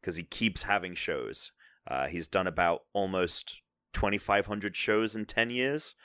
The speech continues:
Um, there's only about, like, thirty days out of a year where he isn't performing. Um, and, uh, yeah, I love his music. So if anyone, uh,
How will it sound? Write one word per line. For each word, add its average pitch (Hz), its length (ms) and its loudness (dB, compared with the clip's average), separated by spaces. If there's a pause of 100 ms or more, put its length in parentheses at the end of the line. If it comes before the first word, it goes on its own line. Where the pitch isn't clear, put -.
(380)
Um, 78 260 4
there's 85 220 4
only 90 280 2
about, 87 280 2
like, 87 200 0
thirty - 760 2
days 80 400 4
out 80 140 4
of 76 100 -2
a 78 40 -4
year 82 480 4
where 80 160 2
he 78 200 -6
isn't 78 320 -4
performing. 98 580 -2 (640)
Um, 71 540 2 (580)
and, 80 640 0
uh, 78 360 -4 (360)
yeah, 113 240 4 (320)
I 85 400 2
love 82 380 2
his 80 220 -2
music. 71 400 -4
So 76 520 4
if - 180 0
anyone, 92 760 4 (680)
uh, 73 280 4